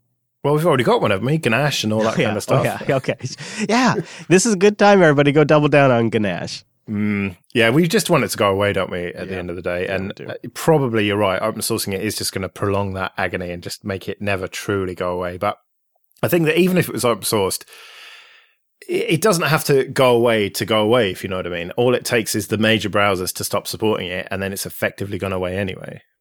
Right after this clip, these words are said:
Speaker 2: That's very true. The Debian project probably isn't too concerned with all of this Flash nonsense, but they are a bit more concerned with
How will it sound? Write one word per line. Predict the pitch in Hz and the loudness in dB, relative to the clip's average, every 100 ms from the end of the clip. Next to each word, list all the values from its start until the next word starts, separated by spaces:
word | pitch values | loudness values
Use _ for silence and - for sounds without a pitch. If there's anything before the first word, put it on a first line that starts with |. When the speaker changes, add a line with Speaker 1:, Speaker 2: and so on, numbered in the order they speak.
| _ _ _ - | _ _ _ -2
Speaker 2:
That's | 127 - | -2 0
very | 110 101 | -4 -4
true. | 101 - 185 110 - | -8 -2 -2 -2 -2
The | 131 | -6
Debian | 127 190 202 139 | -2 0 2 2
project | 117 120 107 104 | 2 0 0 -8
probably | - 117 110 110 | -4 -2 0 -2
isn't | 110 104 | -4 -4
too | 120 117 | -2 -2
concerned | - 110 - 120 110 110 104 104 | -2 -4 -2 0 0 0 -4 -6
with | 101 104 98 | -6 -6 -4
all | - 110 | 0 0
of | 107 | 0
this | 104 98 | -2 -6
Flash | - 104 101 - | -6 -4 -4 -2
nonsense, | 113 104 107 107 120 - | -2 -2 -4 -2 -2 -4
but | - | -4
they | 123 123 | 2 4
are | 143 131 | 4 2
a | |
bit | 127 127 | 2 0
more | 120 113 | 2 0
concerned | - 110 - 104 98 | -2 -4 -2 -2 -4
with | 95 - | -6 -8